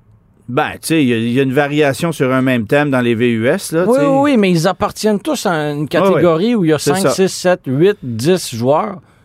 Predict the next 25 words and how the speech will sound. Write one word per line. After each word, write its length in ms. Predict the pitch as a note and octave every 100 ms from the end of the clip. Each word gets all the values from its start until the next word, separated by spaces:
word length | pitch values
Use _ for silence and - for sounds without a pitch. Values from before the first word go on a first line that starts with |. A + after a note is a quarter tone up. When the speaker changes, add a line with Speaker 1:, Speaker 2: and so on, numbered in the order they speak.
| _ -
Speaker 2:
Mais 200 | C#3+ D3+
d'avoir 300 | D#3+ F#3+ G#3+
Speaker 1:
Ouais. 60 |
Speaker 2:
des 100 | E3+
véhicules 440 | D3 D#3 C#3+ A3 G#3
un 120 | C#3+
peu 260 | - A3 -
uniques, 300 | F3+ D#3+ E3
Speaker 1:
Ben, 120 | D#3+ C#3
Speaker 2:
comme 100 | D#3
Speaker 1:
tu 60 | D#3+
Speaker 2:
un 20 |
Speaker 1:
vois. 140 | G#3+
Speaker 2:
P 100 | D4
T 120 | B3 G3+
Cruiser 380 | F#3 F3 E3 A3+
cabriolet, 640 | F#3 D3+ D3 D3 C3+ D3 C#4 - - -
c'était 240 | - -
un 120 | D#3+ D3
peu 160 | B3
spécial, 580 | - - A2 A2 C#3+ A#3 B3+ D3
là. 80 | D#3 F#3 -
Speaker 1:
Écoute, 320 | A#2+ - C#3+
on 80 | C#3
était, 300 | C3+ C3 D#3+